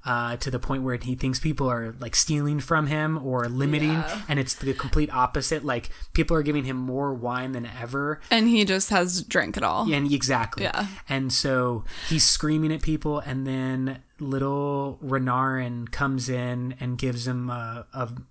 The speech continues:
Speaker 1: vial, basically, or a little, you know, a little handle of alcohol. Uh, and he just breaks down, like, understanding his own weakness in that moment.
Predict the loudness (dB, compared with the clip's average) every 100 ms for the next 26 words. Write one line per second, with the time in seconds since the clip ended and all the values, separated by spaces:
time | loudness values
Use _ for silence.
0 | -14 -4 0 2 0 -2 -4 -6 -4 -2
1 | -2 -4 -4 -4 -4 -4 -4 -6 -6 -4
2 | -4 -6 -10 _ _ _ _ _ _ _
3 | _ -12 -8 -6 -4 -4 -4 -10 -12 -4
4 | -2 0 0 -2 -6 -12 -18 -4 -2 0
5 | 0 0 -2 -2 -4 -4 -10 -18 -20 -4
6 | 0 0 0 -2 -2 0 -2 -2 -2 -2
7 | -4 -4 -4 -4 -2 -4 -4 -4 -6 -8
8 | -4 -2 -2 -4 -4 -4 -2 -2 -2 -2
9 | -4 -6 -10 _ _ -2 0 2 0 -2
10 | -2 -2 -4 -4 -4 -4 -4 -6 -8